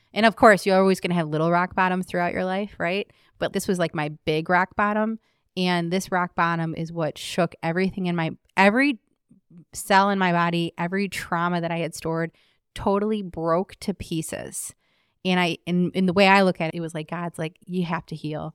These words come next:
Like, you have to heal now. You almost died because you held on to this trauma so long. You have to heal, and you have to be uncomfortable and sit with it. And you need to cry, and you need to grieve everything you've been through.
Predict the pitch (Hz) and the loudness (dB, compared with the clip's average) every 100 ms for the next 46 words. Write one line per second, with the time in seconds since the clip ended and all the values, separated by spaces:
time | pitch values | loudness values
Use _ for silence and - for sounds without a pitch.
0 | - 175 185 175 - 147 - - 160 - | -10 -8 -2 -2 0 -2 -2 -12 -14 -10
1 | - - - - - _ - 185 185 175 | -10 -8 -8 -8 -12 _ -8 0 2 2
2 | 160 - 139 143 147 147 151 156 147 151 | 0 0 -2 0 -6 -8 -8 -8 -8 -8
3 | 151 147 143 147 147 147 - 151 151 - | -8 -4 -4 -4 -8 -12 -8 -6 -6 -6
4 | 156 151 147 151 151 _ _ 170 185 185 | -6 -6 -6 -6 -8 _ _ -2 -2 -2
5 | - 160 143 147 - 143 147 147 151 160 | -4 -6 -6 -12 -10 -8 -6 -6 -6 -6
6 | 160 - 165 160 - 170 160 - - - | -8 0 0 0 -2 -2 -2 -8 -20 -6
7 | 175 165 - 170 160 170 165 156 160 _ | -4 -4 -4 -4 -2 -2 0 0 -2 _
8 | _ _ _ 175 165 160 156 156 151 - | _ _ _ -6 -4 -4 -4 -6 -10 -14
9 | _ _ - - 202 185 180 165 165 160 | _ _ -12 -4 2 4 2 2 -2 -2
10 | 160 170 175 160 - 165 160 151 156 160 | -4 -2 -4 -6 -4 0 2 2 0 -4
11 | 151 165 170 160 156 147 160 160 160 160 | -8 -10 -8 -6 -6 -6 -4 -2 -2 -4
12 | 156 147 - 147 143 - 143 143 | -6 -6 -6 -4 -4 -6 -8 -6